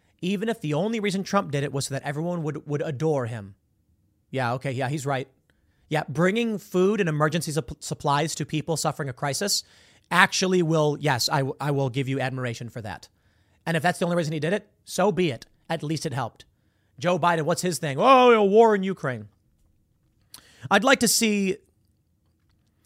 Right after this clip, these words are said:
I'd like to see real leadership. So these are the kind of things that has me saying Trump twenty twenty-four. DeSantis is too middle of the road.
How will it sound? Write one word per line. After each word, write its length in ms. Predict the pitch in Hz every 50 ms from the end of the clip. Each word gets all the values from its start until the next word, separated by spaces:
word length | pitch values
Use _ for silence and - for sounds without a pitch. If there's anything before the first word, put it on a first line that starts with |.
| _ _ _ _ - -
I'd 160 | 170 170 151
like 220 | 185 220 254 -
to 60 | -
see 200 | 180 - 202 185
real 220 | 165 143 160 170 160
leadership. 500 | 147 151 147 143 127 - - 117 - _ _ _ _ _ _ _ _ _ _ _ _ _ _ _ _ _ _ _ _
So 480 | - - - 165 156 151 143 139 139 135
these 160 | 127 139 202 196
are 40 |
the 80 | 220 220
kind 180 | 208 208 196 185
of 80 | 139
things 300 | - 165 156 151 147 127
that 100 | 156 139
has 260 | 123 147 151 151 139
me 140 | 143 147 139
saying 320 | - - 143 135 135 127 120
Trump 260 | - - 143 143 -
twenty 160 | - 147 131
twenty-four. 460 | 120 - 127 113 - - - - _ _ _ _ _ _ _ _ _ _ _ _ _ _ - _ _ _ -
DeSantis 640 | - 147 - - 180 214 240 - 220 202 180 - - -
is 300 | - 165 160 143 - -
too 760 | - - - 185 185 180 180 170 170 165 160 156 147 143 - _ _ _ _ -
middle 240 | 139 151 147 147 143
of 60 | 123
the 80 | 123
road. 320 | 113 123 117 107 95 -